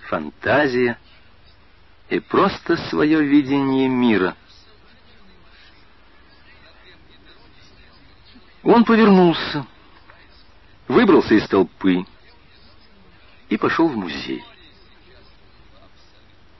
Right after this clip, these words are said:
Дверь в отдел хранения оказалась полуоткрытой. Он вошёл и увидел, что Клара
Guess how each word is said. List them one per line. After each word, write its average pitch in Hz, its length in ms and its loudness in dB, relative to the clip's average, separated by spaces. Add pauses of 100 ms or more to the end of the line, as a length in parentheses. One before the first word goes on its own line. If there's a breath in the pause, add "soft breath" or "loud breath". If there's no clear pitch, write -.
(420)
Дверь 180 440 2
в 180 40 4
отдел 156 300 0
хранения 190 560 2
оказалась 147 480 0
полуоткрытой. 123 1000 2 (1900)
Он 117 240 4
вошёл 123 600 2 (1400 loud breath)
и 101 80 0
увидел, 151 380 2
что - 260 -2
Клара 110 640 -2